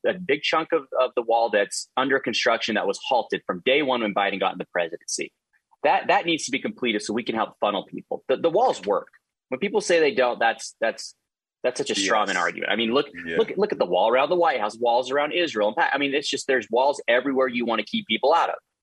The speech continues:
Speaker 1: Or, like they tell you, if you ask the border agents, it helps funnel the traffic so they can then have an easier job and not have to be so spread out. 'Cause it's a lot. I mean, it's what, twenty miles is that? I wanna say it's,
Speaker 2: Like
Speaker 1: I mean, it's hundreds, hundreds of miles.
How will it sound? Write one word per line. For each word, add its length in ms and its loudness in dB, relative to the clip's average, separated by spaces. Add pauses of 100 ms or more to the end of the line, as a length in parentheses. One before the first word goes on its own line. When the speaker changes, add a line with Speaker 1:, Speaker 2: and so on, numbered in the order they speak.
(340)
Speaker 1:
Or, 400 2 (440)
like 220 0
they 100 2
tell 260 2
you, 140 0
if 120 -4
you 100 0
ask 260 0
the 80 -8
border 280 0
agents, 280 -2
it 80 -2
helps 360 -4
funnel 260 0
the 80 -2 (100)
traffic 460 0
so 100 -4
they 200 4
can 200 -4
then 160 0
have 220 0
an 140 -2
easier 400 0
job 300 2
and 60 -2
not 120 2
have 160 -4
to 80 -16
be 100 -2
so 240 0
spread 340 0
out. 160 2 (320)
'Cause 120 2
it's 120 0
a 60 4
lot. 320 0
I 40 0
mean, 120 0
it's 100 -4
what, 160 -2 (600)
twenty 120 0
miles 320 2
is 120 -8
that? 200 -6 (480)
I 60 -2
wanna 140 0
say 300 4
it's, 140 -2
Speaker 2:
Like 140 -4
Speaker 1:
I 40 -6
mean, 140 -4
it's 140 -4
hundreds, 480 0
hundreds 420 0
of 60 -4
miles. 560 -2